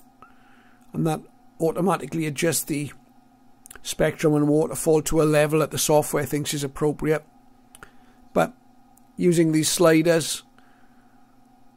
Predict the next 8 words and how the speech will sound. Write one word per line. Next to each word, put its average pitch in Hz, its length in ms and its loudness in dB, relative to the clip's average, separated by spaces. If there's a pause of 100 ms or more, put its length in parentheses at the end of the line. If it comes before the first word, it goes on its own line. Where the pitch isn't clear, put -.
(1040)
we 156 120 -6
can 147 160 -6
adjust 147 420 -4
the - 80 -6
ceiling, 156 720 -2 (2250)
the 156 60 -12
floor 156 460 -2
level, 156 500 0